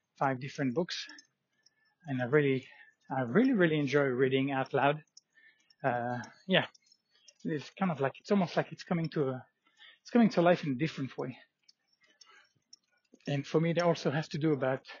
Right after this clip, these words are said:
being present, meaning not stumbling, to be able to enunciate well. And I'm doing better,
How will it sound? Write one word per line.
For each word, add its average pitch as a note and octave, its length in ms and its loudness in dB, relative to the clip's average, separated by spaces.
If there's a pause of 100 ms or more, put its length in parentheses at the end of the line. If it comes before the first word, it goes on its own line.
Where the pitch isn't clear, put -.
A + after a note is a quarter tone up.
(580)
being C#3+ 260 0
present, E3+ 600 2 (460)
meaning C#3+ 400 2 (1500)
not C#3+ 340 -2
stumbling, C3 580 -2 (720)
to C#3+ 80 -14
be C3+ 100 0
able C3+ 220 -4
to - 140 -4
enunciate B2+ 760 -2
well. C#3 200 -8 (2250)
And C#3 160 2
I'm G3 180 6
doing F#3 220 4
better, A#3 300 0